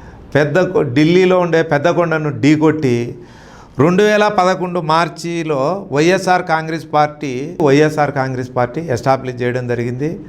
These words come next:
వెన్నుపోటు పొడిచి వేరే పార్టీని లాక్కోవడము అలా చేయలేదు. For example, నైన్టీన్ నైంటీ ఫైవ్లో చంద్రబాబు నాయుడు గారు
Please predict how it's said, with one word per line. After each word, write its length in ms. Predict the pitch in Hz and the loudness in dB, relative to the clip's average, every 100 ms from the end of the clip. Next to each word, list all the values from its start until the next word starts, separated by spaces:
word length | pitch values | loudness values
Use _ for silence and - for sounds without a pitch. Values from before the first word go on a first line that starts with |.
| - - - 127 | -20 -20 -6 0
వెన్నుపోటు 440 | 160 180 190 185 | 2 2 2 2
పొడిచి 420 | 170 175 175 165 | 0 -2 0 0
వేరే 280 | 151 151 165 | 2 4 4
పార్టీని 480 | 156 151 151 151 135 | 2 0 0 -6 -2
లాక్కోవడము 960 | 123 143 143 147 139 135 131 135 143 - - | -2 -2 -4 -4 -4 -8 -10 -12 -18 -12 -4
అలా 500 | 139 147 143 143 - - - 139 | 0 2 2 -2 -8 -14 -8 0
చేయలేదు. 460 | 139 113 85 64 - - | 0 0 -8 -14 -14 -2
For 180 | 139 147 | 0 2
example, 460 | 143 156 156 156 151 | 0 -2 -2 -2 0
నైన్టీన్ 340 | 147 151 165 | 0 2 0
నైంటీ 260 | 151 147 151 | 0 0 0
ఫైవ్లో 540 | 147 147 123 117 156 - - - - - | 2 2 2 0 -2 -8 -18 -20 -10 -2
చంద్రబాబు 400 | 143 151 160 160 | 0 2 2 2
నాయుడు 260 | 156 151 147 | 0 -2 0
గారు 520 | 147 139 127 139 | 0 -2 -4 -8